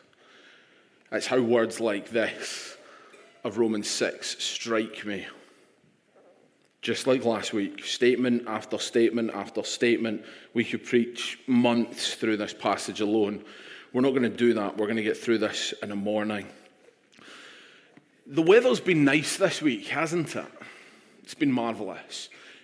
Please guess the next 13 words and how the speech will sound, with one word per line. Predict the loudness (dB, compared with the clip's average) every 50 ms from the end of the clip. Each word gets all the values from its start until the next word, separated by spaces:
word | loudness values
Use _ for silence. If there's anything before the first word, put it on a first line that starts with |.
| -6 _
And | 4 6 6 8 6 4 4 2 -4 -10 -10 -14 -20 -20 -20 -20 -20 _ -20 -20 -20 -20 -12 _
with | 4 6 6 6 6 4 -2 -2 4
nice | 6 6 6 6 4 4 6
weather | 8 8 8 8 6 4
comes | 4 2 2 2 2 4
lots | 4 4 4 2 0
of | -2
choices. | 0 2 4 4 2 2 -2 -4 -6 -6 -10 -14 -16 -18 -18 -20 -20 _ _ _ _ _ _ _ _ -2
What | -2 0
am | 2
I |
gonna | 2 2 2
wear? | 2 2 2 0 0 -2